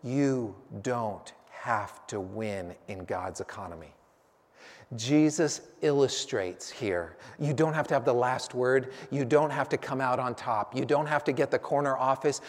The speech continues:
You don't always have to be right. What Jesus is illustrating is that you can actually win in the end by surrender.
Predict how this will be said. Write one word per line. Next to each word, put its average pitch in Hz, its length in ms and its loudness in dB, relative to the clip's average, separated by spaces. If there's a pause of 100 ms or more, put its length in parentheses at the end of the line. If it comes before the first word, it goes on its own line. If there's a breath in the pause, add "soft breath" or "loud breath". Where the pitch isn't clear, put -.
(140 loud breath)
You 156 100 2
don't 151 240 4
always 139 320 6
have 139 220 -2
to 143 80 4
be 120 160 2
right. 117 320 4 (240 loud breath)
What 147 160 4
Jesus 170 460 6
is 160 120 4
illustrating 117 760 6 (300 loud breath)
is 135 180 2
that 135 140 6
you 143 140 4
can 135 260 2
actually 143 480 6
win 143 460 4
in 156 220 0
the 131 180 2
end 147 340 4
by 127 160 8
surrender. 123 720 2